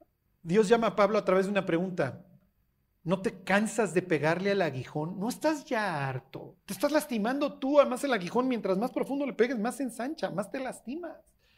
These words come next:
Ya deja de estar luchando con algo que entiendes, Pablo, pero que no quieres ver. <clears throat> Ya sal de esa higuera. ¿Cómo te llamas?".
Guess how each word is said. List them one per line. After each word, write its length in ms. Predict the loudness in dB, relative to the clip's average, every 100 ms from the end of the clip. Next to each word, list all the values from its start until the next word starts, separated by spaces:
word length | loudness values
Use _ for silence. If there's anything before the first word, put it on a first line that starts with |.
| _ _ _ -6
Ya 100 | 0
deja 200 | 2 2
de 60 | 4
estar 180 | 4
luchando 380 | 4 4 4 4
con 120 | 2
algo 220 | 4 2 0
que 100 | -2
entiendes, 800 | -4 -4 -2 -2 -4 -6 -8 -4
Pablo, 580 | -2 0 0 0 -2 -4
pero 180 | -4 0
que 100 | 0
no 120 | 0
quieres 340 | 0 0 0
ver. 340 | -2 -2 -4 -8 -20 _ _ _ _ _ _ _ _ _ _ _ 2
<clears throat> 720 | 6 8 6 4 -2 -12 -18 -20 _ _ _ _ _ _ _ _ _ _ _ _ _ _ -8
Ya 140 | -2
sal 240 | 0 0 0
de 80 | -2
esa 180 | 0
higuera. 540 | -2 0 -2 -2 -8 -16 _ _
¿Cómo 240 | -4 -2 0
te 120 | 0
llamas?". 560 | 2 -2 -4 -10 -18